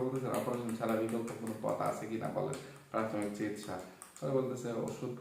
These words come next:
লিখে দিই, একবার মানে ইয়ে করো, তাহলে দেখো এটাতে কাজ হয় কিনা, না হলে অপারেশন করতে হবে।" তো এই তো মানে গত দুই দিন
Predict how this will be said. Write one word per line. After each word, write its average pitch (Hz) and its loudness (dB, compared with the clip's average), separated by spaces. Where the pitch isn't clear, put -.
লিখে 113 2
দিই, 160 2
একবার 98 -8
মানে 98 -2
ইয়ে 107 0
করো, 120 8
তাহলে 92 0
দেখো 101 2
এটাতে 104 2
কাজ 101 4
হয় 104 0
কিনা, 135 2
না 95 0
হলে 127 2
অপারেশন - -4
করতে - -6
হবে।" - -6
তো 110 -2
এই 107 0
তো 101 0
মানে 90 -2
গত 107 2
দুই 113 8
দিন 107 8